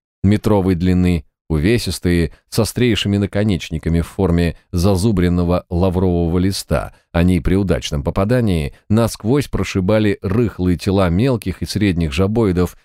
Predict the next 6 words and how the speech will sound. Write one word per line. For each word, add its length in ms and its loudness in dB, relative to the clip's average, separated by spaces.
и 120 2
прилично 640 0
углублялись 600 0
под 200 -2
шкуру 360 -2
матерых. 600 -2